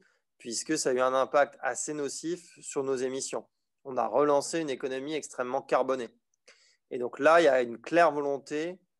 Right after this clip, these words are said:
de tenir compte de ça, euh, dans la façon dont on organise la relance. Et donc, il y a des débats qui, à mon avis, ne sont pas, euh, on n'est pas au bout,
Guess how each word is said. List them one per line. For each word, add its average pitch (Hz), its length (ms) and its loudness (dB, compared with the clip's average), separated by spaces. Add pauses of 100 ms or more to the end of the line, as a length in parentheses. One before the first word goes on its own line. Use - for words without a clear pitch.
(120)
de 120 260 -14
tenir 147 420 -4
compte 147 240 -4
de 123 100 -6
ça, 123 480 0 (140)
euh, 113 240 -8
dans 135 280 0
la 123 120 0
façon 135 540 -4 (880)
dont 123 260 -6
on 127 120 -4
organise 139 460 2
la 117 100 0
relance. 127 520 -2 (540)
Et 123 80 -8
donc, 123 200 -6
il - 40 -4
y - 20 -4
a 120 40 -4
des 120 100 -2
débats 131 680 2
qui, - 160 -10
à 123 80 -2
mon 120 160 -10
avis, 123 220 -8
ne 139 80 -12
sont 110 220 -14
pas, 120 840 0
euh, 113 60 -18 (1080)
on 131 140 -4
n'est 120 120 -6
pas 139 140 4
au 131 80 6
bout, 143 320 -4